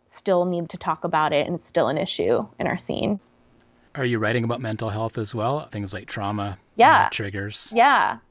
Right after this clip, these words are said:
Speaker 1: definitely. I wrote a song a while ago about having a panic attack. I will say this. <laughs> I'm not a great lyricist. I'm very upfront. I'm bad at metaphors,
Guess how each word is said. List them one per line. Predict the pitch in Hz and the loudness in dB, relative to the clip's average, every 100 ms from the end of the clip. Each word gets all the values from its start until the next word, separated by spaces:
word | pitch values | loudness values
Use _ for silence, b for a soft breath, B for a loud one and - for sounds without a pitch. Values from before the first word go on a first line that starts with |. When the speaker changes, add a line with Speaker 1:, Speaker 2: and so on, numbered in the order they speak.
| - | -2
Speaker 1:
definitely. | 254 - 214 - 180 180 - | 0 0 -4 -2 0 0 0
I | 208 214 226 220 220 226 226 B B B B B B B | 2 2 4 2 0 0 -4 B B B B B B B
wrote | 247 294 | 4 4
a | 294 | 2
song | 254 247 262 262 254 - b _ | -2 -2 -2 -4 -8 -12 b _
a | 220 | -2
while | 196 190 214 | 2 2 2
ago | 214 202 202 208 208 202 | 0 0 2 4 4 2
about | - 196 196 196 - | 2 4 6 6 4
having | 190 185 196 | 0 -2 -4
a | |
panic | 190 175 180 180 | -6 -6 -6 -6
attack. | 190 196 202 202 _ - | 0 4 4 2 _ 2
I | 214 | 2
will | 202 202 | 2 -2
say | - 175 | -2 -4
this. | 151 120 - - _ _ - | -4 -6 -8 -20 _ _ -6
<laughs> | 320 587 659 381 381 | -4 -4 4 4 6
I'm | - 311 294 | 4 4 4
not | 233 220 | 4 4
a | 220 | -2
great | 226 220 185 | -4 -6 -6
lyricist. | 127 180 240 220 226 - - | -6 -6 -4 -4 -4 -6 -4
I'm | 196 202 202 202 | -2 0 -2 4
very | 214 214 220 | 6 6 4
upfront. | 214 - _ 202 190 185 - | 2 0 _ 4 4 2 -2
I'm | 190 185 | -2 4
bad | 180 180 | 6 6
at | - | 4
metaphors, | 226 254 277 - 254 240 240 233 262 - | 4 4 4 2 4 6 6 6 4 -2